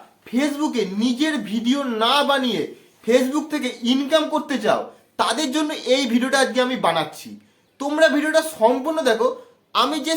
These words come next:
স্টেপগুলো ফলো করতে বলবো, সেই স্টেপগুলো যদি তোমরা ফলো করো, তো খুবই সহজে তোমরা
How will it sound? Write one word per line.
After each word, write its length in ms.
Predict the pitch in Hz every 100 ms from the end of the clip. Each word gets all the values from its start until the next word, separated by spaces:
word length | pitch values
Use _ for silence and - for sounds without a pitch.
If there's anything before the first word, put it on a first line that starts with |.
| 320
স্টেপগুলো 460 | 277 277 240 294 302 -
ফলো 200 | 202 254 285
করতে 200 | 294 285
বলবো, 180 | 277 214 170 -
সেই 180 | 247 311
স্টেপগুলো 400 | - 277 233 277 285
যদি 120 | 285 262
তোমরা 200 | 277 285 277
ফলো 220 | 214 233 269
করো, 160 | 262 180 127 - -
তো 60 | - - -
খুবই 320 | 320 330 349 349
সহজে 440 | - 202 294 240 175 - - _
তোমরা 200 | 247 262